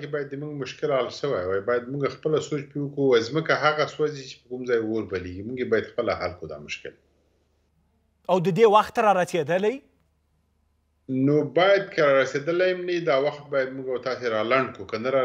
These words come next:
Speaker 1: رسېږي هم را ویې رسوو چې دا مشکل باید خپله حل کړو، بل چا ته دا چانس ور نه کړو چې د موږ او تاسې په ملک کې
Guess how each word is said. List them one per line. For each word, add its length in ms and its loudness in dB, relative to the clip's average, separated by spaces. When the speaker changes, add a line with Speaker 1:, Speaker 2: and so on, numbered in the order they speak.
Speaker 1:
رسېږي 340 -6
هم 160 -4
را 80 4
ویې 240 0
رسوو 320 -6
چې 160 -8
دا 60 -4
مشکل 340 -8
باید 220 2
خپله 340 0
حل 220 0
کړو، 240 -2
بل 160 2
چا 160 -2
ته 140 -2
دا 60 2
چانس 240 -4
ور 240 -2
نه 80 -2
کړو 180 -8
چې 140 -4
د 100 -2
موږ 200 0
او 60 6
تاسې 200 2
په 60 -14
ملک 220 -2
کې 120 -8